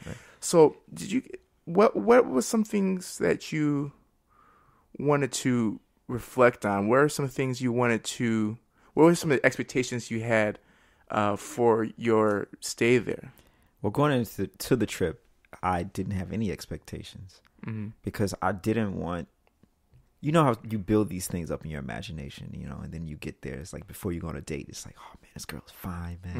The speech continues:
Speaker 1: Like,
Speaker 2: Mm-hmm.
Speaker 1: you know, she's gonna be super smart. We're gonna talk about this, and then when she says this, I'm gonna say that.
Speaker 2: <laughs>
Speaker 1: And then, like, you get there,
Speaker 2: <laughs>
Speaker 1: and it's completely
Speaker 2: It's almost like you're having a date with yourself in your head.
Speaker 1: Exactly. You, you, you know, and you do the same thing when you have an argument. So you're gonna have an argument with your roommate. You know,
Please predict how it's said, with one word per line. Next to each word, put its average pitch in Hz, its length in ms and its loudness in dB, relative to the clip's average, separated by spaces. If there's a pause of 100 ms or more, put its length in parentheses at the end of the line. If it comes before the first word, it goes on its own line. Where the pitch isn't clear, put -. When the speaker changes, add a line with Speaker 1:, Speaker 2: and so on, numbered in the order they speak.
(180)
Speaker 1:
Like, 110 100 0
Speaker 2:
Mm-hmm. 127 180 -2 (340)
Speaker 1:
you 117 120 4
know, 120 160 10
she's 117 220 0
gonna 101 120 0
be 95 60 -2
super 104 340 -2
smart. 98 540 0
We're - 100 -6
gonna 92 120 -4
talk 95 180 -4
about 82 320 -8
this, 98 300 -2
and 90 80 -6
then 87 120 -4
when 90 100 -8
she - 140 -8
says 92 280 -4
this, 95 160 -6
I'm 98 60 -4
gonna 90 100 -6
say 82 240 -6
that. 104 360 2 (120)
Speaker 2:
<laughs> - 100 -6
Speaker 1:
And 135 240 6
then, 131 160 10
like, 127 160 6
you 151 160 6
get 143 300 4
there, 120 360 6 (140)
Speaker 2:
<laughs> - 160 -14
Speaker 1:
and 110 140 0
it's 98 200 -2
completely 90 680 -2 (320)
Speaker 2:
It's 107 100 -2
almost 110 180 2
like 117 60 -2
you're 117 80 2
having 110 140 2
a 95 40 4
date 101 180 2
with 98 160 0
yourself 104 380 0
in 98 80 -4
your 98 100 -2
head. 101 260 2
Speaker 1:
Exactly. 107 380 4
You, 117 220 0
you, 120 180 -2
you 123 120 2
know, 127 120 4
and - 120 -2
you 127 60 2
do 135 80 0
the 131 100 0
same 127 220 2
thing 120 180 -2
when 104 100 -4
you 104 80 0
have 104 140 0
an 87 100 -6
argument. 92 400 -2
So - 120 -8
you're 98 80 -4
gonna 95 100 -2
have 92 100 -4
an 87 60 -6
argument 87 300 -2
with 82 120 -8
your 80 100 -8
roommate. 85 500 -10 (120)
You - 80 -12
know, - 140 -14